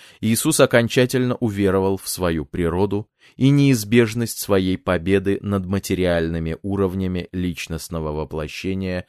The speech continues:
в пространстве и времени. Он полностью верил и без тени сомнений утверждал,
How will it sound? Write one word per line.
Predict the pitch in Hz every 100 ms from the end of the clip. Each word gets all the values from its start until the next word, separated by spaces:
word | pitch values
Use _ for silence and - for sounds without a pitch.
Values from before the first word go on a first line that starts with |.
| _ _
в | _
пространстве | 98 95 - 82 78 73 - 78
и | 82 80
времени. | 78 73 65 64 60 _ _ _ _ _ _ _ -
Он | - 104
полностью | 120 143 139 135 - 123
верил | 107 113 113 117 123 _ - -
и | 120
без | 127 120
тени | - 143 151
сомнений | - 110 101 101 104 104
утверждал, | - 101 90 85 76 80 101 110